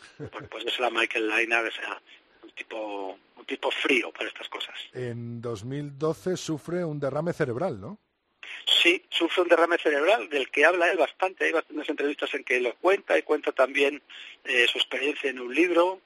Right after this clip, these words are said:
Speaker 2: Es curioso porque te dice, "Jo, yo pensé que los derrames cerebrales era para gente fumadora, que no tiene una vida,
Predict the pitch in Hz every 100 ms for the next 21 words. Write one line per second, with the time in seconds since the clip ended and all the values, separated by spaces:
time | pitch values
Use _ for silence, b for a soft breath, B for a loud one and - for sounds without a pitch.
0 | - - - - - 127 156 170 147 123
1 | 120 131 127 139 - 143 135 135 - 143
2 | 139 131 131 139 - 131 135 135 135 135
3 | 131 127 - 135 139 131 - B B B
4 | B - - 127 127 123 143 147 143 139
5 | 135 131 131 139 131 127 131 131 131 127
6 | 123